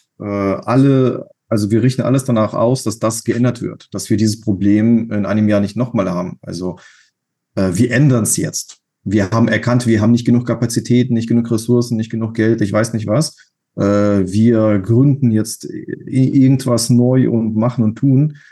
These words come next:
Äh, wie weit sind wir da? Könnt ihr mich da aufklären? Weil, äh, es gab ja, ne,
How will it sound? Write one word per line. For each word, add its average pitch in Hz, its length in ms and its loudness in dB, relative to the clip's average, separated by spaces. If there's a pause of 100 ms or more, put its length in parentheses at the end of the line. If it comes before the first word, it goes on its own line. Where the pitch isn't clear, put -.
(420)
Äh, 104 300 0
wie 120 220 2
weit 135 240 0
sind 139 240 -2
wir 104 100 0
da? 104 300 -2
Könnt 107 240 -8
ihr 113 80 -2
mich 120 160 -2
da 117 100 0
aufklären? 120 720 -2
Weil, 101 460 0
äh, - 340 -8
es 98 140 -6
gab 143 280 -2
ja, 90 200 -2
ne, 139 320 -4